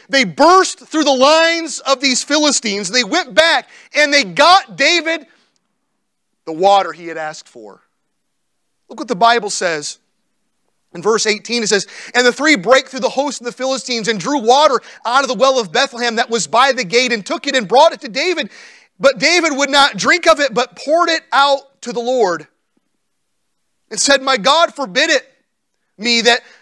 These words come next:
that I should do this thing. Shall I drink the blood of these men that have put their lives in jeopardy?'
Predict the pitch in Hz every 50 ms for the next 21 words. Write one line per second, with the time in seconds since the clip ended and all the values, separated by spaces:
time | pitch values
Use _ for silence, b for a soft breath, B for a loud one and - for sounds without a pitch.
0 | b b 180 254 254 247 277 302 - - 277 240 190 160 254 285 330 330 277 254
1 | 240 - - - 233 208 190 180 185 - _ _ _ _ _ _ - - 302 285
2 | 262 247 247 254 190 - 240 302 339 359 - - 247 180 202 247 285 302 302 262
3 | 233 190 165 240 254 247 202 - 185 247 285 302 277 247 240 226 240 233 226 -
4 | - 349 339 - 302 294 277 262 254 247 277 294 302 262 190 247 220 208 165 -
5 | - 302 - - 170 139 107 _ _ _